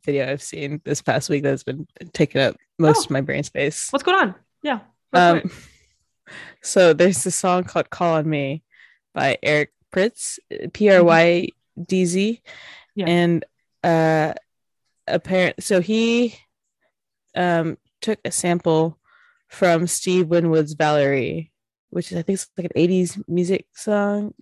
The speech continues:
Speaker 1: I mean, uh,
Speaker 2: Late
Speaker 1: yeah, song,
Speaker 2: eighties,
Speaker 1: song
Speaker 2: yeah.
Speaker 1: music. Yeah.
Speaker 2: Mm-hmm.
Speaker 1: Um, and it's got, you know, a lot of elements of, you know, the eighties. Like, it's got a lot of reverb in it. It's got, you know, pining for love of something or, you know, this Valerie individual.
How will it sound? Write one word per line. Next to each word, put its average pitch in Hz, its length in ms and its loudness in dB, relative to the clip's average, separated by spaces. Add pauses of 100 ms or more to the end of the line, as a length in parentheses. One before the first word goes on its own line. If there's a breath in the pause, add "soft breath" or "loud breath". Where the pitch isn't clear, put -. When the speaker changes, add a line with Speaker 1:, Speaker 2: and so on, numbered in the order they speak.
Speaker 1:
I 64 120 -12
mean, 160 160 -2
uh, 151 180 0
Speaker 2:
Late - 120 0
Speaker 1:
yeah, 156 80 4
song, - 80 0
Speaker 2:
eighties, 175 360 -2
Speaker 1:
song 175 140 -4
Speaker 2:
yeah. 180 100 0
Speaker 1:
music. 165 300 -4
Yeah. - 140 -8 (160)
Speaker 2:
Mm-hmm. 190 280 -10 (420 loud breath)
Speaker 1:
Um, 160 560 4
and 226 260 2
it's 220 160 0
got, 302 280 4
you 277 120 0
know, 190 320 2 (420)
a 208 60 0
lot 214 180 4
of 190 120 -2
elements 180 500 2
of, 165 300 0 (880)
you 170 80 -2
know, 160 120 0
the 160 160 -2
eighties. 165 420 0
Like, 175 100 -6
it's 151 140 -8
got 156 160 -8
a 151 40 -6
lot 160 140 0
of 156 100 -2
reverb 165 480 0
in 165 120 -2
it. 160 240 -4
It's - 140 -10
got, - 180 -10
you 160 80 -6
know, 151 320 -4
pining 165 340 -4
for 160 160 -4
love 156 240 0
of 151 120 -6
something 160 480 -6
or, 151 160 -6
you 170 200 -10
know, 147 220 -10
this 165 200 -6
Valerie 165 580 0
individual. 170 600 -4